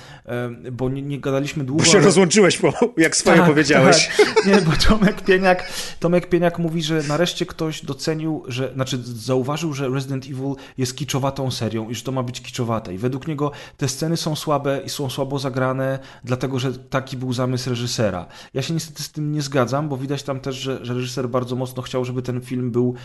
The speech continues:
Speaker 1: dosyć straszny i chociażby ta scena, o której na pewno wspomnisz, Maciek, tej, tego strzelania po ciemku, czy parę innych scen,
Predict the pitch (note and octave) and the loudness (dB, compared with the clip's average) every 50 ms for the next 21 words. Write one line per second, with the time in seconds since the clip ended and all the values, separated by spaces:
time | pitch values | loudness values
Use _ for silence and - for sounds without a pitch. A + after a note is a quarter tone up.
0 | - - - B2+ B2+ - C#3 B2+ - - - - A#2 G2+ F#2 - - C#3 D3 E3 | -18 -12 -4 -4 -4 -2 -4 -6 -8 -10 -6 -2 -2 -2 -2 -2 -4 -4 -6 -6
1 | - - - - - B2+ C3+ C#3 D3+ C3+ B2+ C3 B2+ C#3 B2+ - - D3+ C3+ C3 | -6 -10 -18 -14 -8 -6 -4 -4 -2 -4 -6 -6 -6 -8 -8 -6 -4 -4 -2 -2
2 | B2 A#2 B2 C3 B2+ A#2+ A#2+ A#2+ B2+ B2+ A2+ B2 A#2 - - - - C#3+ B2+ A2+ | -2 -2 -2 -4 -2 -2 -2 -4 -4 -6 -4 -4 -6 -6 -8 -4 -2 -2 0 0
3 | A2 G#2+ G2+ - A#2 A2 G#2+ - - - - - G2+ - _ - B2 B2 A#2+ B2 | -2 -4 -4 -4 -4 -4 -4 -4 -8 -10 -12 -16 -20 -18 _ -6 -6 -6 -6 -8
4 | B2 A#2+ B2 A#2+ - - - - - C3+ C3 C3+ C3+ C3 A#2+ A#2 - B2+ - - | -6 -4 -4 -4 -4 -4 -4 -2 0 0 0 0 0 0 -2 -2 -4 -6 -4 -4
5 | A#2 G2+ G2 - - A#2+ C#3 C3+ - - - - - - - - - B2 B2+ C3+ | -4 -4 -4 -4 -4 -4 -4 -4 -8 -14 -18 -18 -18 -18 -10 -8 -8 -4 -2 0
6 | C3+ C#3 C3 - D#3+ D3 C#3 C3+ C3+ B2+ C3 - - - - - - C#3 C3 B2+ | -2 -2 -4 -6 -6 -6 -4 -4 -4 -6 -6 -8 -8 -8 -8 -4 -2 0 0 0
7 | B2+ C3 B2+ | -2 -4 -6